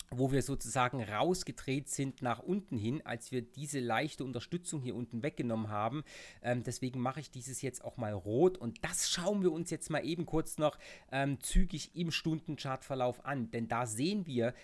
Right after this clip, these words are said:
was wir hier haben, ne? Und wenn wir uns das Ganze mal anschauen, ich habe ja gesagt, der Weg nach unten ist jetzt offen, aber sollte es hier zu einem Rückschnapper kommen aus kurzfristiger Sicht, wäre es erstmal sehr, sehr interessant zu sehen, was macht der Markt hier oben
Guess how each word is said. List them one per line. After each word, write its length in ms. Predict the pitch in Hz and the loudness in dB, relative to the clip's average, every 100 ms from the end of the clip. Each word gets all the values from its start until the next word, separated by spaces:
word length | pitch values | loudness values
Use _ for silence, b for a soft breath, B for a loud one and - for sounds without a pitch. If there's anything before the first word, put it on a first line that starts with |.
| B | B
was 340 | 104 139 - 143 | -2 -2 0 -4
wir 80 | |
hier 240 | 123 127 113 | -4 -2 -2
haben, 460 | 117 165 131 151 | 0 0 -2 -4
ne? 160 | 131 139 | -4 -6
Und 180 | 123 120 | -4 -4
wenn 120 | 135 | -2
wir 100 | 135 | -2
uns 180 | 135 - | -4 -2
das 200 | 156 - | -2 0
Ganze 300 | 165 170 160 | 0 0 0
mal 140 | 147 | 0
anschauen, 440 | 151 175 - 123 107 | -2 -4 0 0 0
ich 100 | 151 | -2
habe 160 | 139 | 0
ja 40 | 151 | 0
gesagt, 300 | 135 131 - | 0 -4 -2
der 160 | 113 | -2
Weg 260 | 117 180 175 | 0 -2 0
nach 180 | 131 - | -2 -2
unten 420 | 175 196 - 147 | -2 -2 -2 -6
ist 260 | - - | -2 0
jetzt 260 | 135 120 - | 2 0 4
offen, 420 | 180 - 127 156 - B B - | 6 6 6 2 -2 B B 2
aber 400 | 160 202 143 - B B | 4 8 6 4 B B
sollte 500 | 113 131 208 233 185 | 2 6 6 6 -2
es 80 | - | 0
hier 160 | 180 | 0
zu 140 | 180 160 | 2 2
einem 140 | 139 | 2
Rückschnapper 580 | - 131 - 160 147 139 | 2 -2 0 0 0 -2
kommen 340 | - 175 139 | 2 2 4
aus 240 | 95 123 - | 0 -2 10
kurzfristiger 680 | 107 - - 131 - 131 | 10 10 -2 -6 -4 -4
Sicht, 380 | 110 104 - 104 | -4 -6 -8 0
wäre 160 | 135 175 | 2 2
es 100 | - | 0
erstmal 380 | 143 - 131 | -6 -2 -2
sehr, 300 | 104 110 190 | 0 2 2
sehr 160 | 208 131 | 2 0
interessant 580 | 113 - 101 110 123 - B B | -2 -6 -6 -4 -4 -4 B B
zu 120 | - | -6
sehen, 280 | 131 143 151 - B | -2 2 2 0 B
was 520 | 104 107 165 - - 139 | -8 0 2 2 0 2
macht 300 | 151 - - | 0 0 -2
der 100 | 127 | 0
Markt 300 | 123 139 - | 2 0 0
hier 160 | 120 | 0
oben 360 | 127 151 190 | 2 2 2